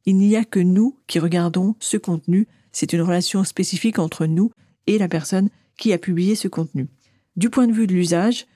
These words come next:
on va plutôt, en stories, partager le quotidien, on va partager les coulisses, on va partager l'envers du décor, on va parler en face caméra.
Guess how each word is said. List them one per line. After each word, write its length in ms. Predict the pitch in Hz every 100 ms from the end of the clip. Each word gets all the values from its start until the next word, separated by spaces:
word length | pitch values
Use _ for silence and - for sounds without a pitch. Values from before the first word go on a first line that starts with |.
| _ _ -
on 120 | 185
va 160 | 214
plutôt, 500 | 214 262 247 254 269 -
en 100 | 170
stories, 460 | - 185 196 240 220
partager 600 | 190 175 190 175 190 214 -
le 120 | 165
quotidien, 600 | 170 175 240 190 185 202 -
on 80 |
va 100 | 151
partager 420 | 156 160 175 175 175
les 100 | 175
coulisses, 440 | - 240 226 -
on 80 | -
va 140 | 147
partager 560 | 160 170 - 170 180 190 _ _ _ -
l'envers 340 | 202 220 214
du 100 | 208
décor, 420 | 220 214 214 214
on 40 | 170
va 160 | 170
parler 340 | 165 214 208 214
en 60 |
face 240 | 196 196 -
caméra. 480 | 180 185 190 240